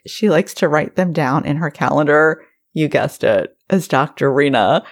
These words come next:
And she laughs every time she does it. She just laughs. <laughs> It's so cute. So cute.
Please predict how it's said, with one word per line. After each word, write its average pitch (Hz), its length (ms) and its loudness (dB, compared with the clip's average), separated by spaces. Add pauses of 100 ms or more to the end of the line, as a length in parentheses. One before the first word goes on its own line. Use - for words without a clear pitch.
(340)
And 175 400 0
she - 280 -2
laughs 135 600 -2
every 147 280 -2
time 131 340 -6
she - 160 -10
does - 240 -4
it. - 220 -2 (480)
She - 180 -8
just 214 180 0
laughs. - 760 -2
<laughs> - 40 -14
It's - 400 -2
so 214 220 2
cute. - 500 -4 (640)
So 339 440 0 (100)
cute. 139 420 0